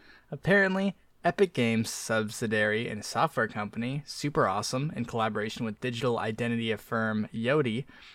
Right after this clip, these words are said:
is developing a privacy protective facial age estimation that's said to accurately determine a person's age. The, this process includes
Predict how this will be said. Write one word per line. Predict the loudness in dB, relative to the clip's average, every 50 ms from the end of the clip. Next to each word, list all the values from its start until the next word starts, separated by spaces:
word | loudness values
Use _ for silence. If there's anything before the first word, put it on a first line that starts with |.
| -20 _ -20 _ _ _ _ _
is | -2 0 0 0 -2 -4 -6
developing | -8 -6 -2 0 2 2 2 2 2 0 0 0 -2 -4 -6 -8 _ _ _ _ _ _ _ -6
a | -6
privacy | -6 0 2 4 4 6 4 2 -2 -2 -2 -4 -4 -4
protective | -6 _ -8 -8 -8 -8 -8 -4 -4 -4 -2 0 0 -2 -2
facial | -2 -2 -2 -2 -2 0 0 -2 -2 -2
age | -2 -4 -2 -2 -4 -6 -8 -6
estimation | -4 -4 -4 -4 -4 -2 -2 -2 -2 -4 -6 -6 -8 -8 -8 -10 _ _ _ _ _ _ _ -20 _ _ _ -6
that's | -6 -6 -4
said | -2 0 0 0 0 -2 -6 -12 _ _
to | -8 -8 -2
accurately | 0 0 0 0 0 -2 -2 -2 0 -2
determine | -2 -4 -6 -4 0 0 2 2 0
a | 0
person's | -2 -4 -4 -2 -4 -4 0
age. | 0 2 4 4 4 2 0 -6 -12 -16 -20 -20 -20 -20 -20 -20 _ _
The, | -4 -4 -4 _ _
this | 0 2 2 0
process | -4 0 4 6 6 6 6 4 0 -2 -4 -4 -4 -6 -10 -12 -14 _ -8
includes | -8 -6 -6 -4 -2 -2 -2 -2 -4 -8 -10 -12